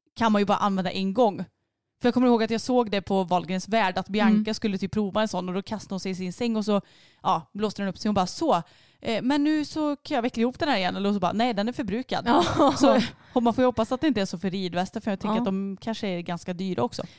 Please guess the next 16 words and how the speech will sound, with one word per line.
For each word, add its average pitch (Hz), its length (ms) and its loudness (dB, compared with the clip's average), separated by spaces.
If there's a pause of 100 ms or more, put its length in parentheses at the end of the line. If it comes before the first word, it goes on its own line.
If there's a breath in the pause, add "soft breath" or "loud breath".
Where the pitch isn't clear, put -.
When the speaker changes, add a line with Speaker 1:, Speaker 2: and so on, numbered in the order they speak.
(120)
Speaker 2:
Eh, 202 320 -2 (120)
ja, 214 240 2
antagligen. 190 680 -4
Men 226 220 2
alltså 214 180 2
jag 214 100 6
hade 220 200 2
helt 254 360 0
klart 185 180 0
föredragit 165 640 -2
en 190 160 -6
sån 196 160 -4
här 208 240 0
väst - 260 -12
framför 180 320 -4
en 156 220 -4